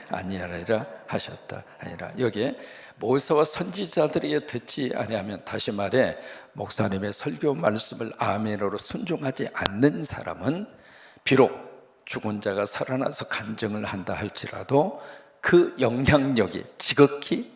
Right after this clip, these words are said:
제한적일 것이다, 이 말이에요. 은혜를 받기는 받지만,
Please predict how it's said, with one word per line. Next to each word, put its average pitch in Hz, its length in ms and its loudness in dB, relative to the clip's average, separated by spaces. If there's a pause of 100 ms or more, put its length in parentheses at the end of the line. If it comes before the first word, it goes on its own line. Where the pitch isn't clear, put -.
(240)
제한적일 117 680 -6
것이다, - 380 -14
이 113 40 -16 (140)
말이에요. - 220 -20 (2000)
은혜를 156 460 4
받기는 - 560 -4
받지만, 110 760 0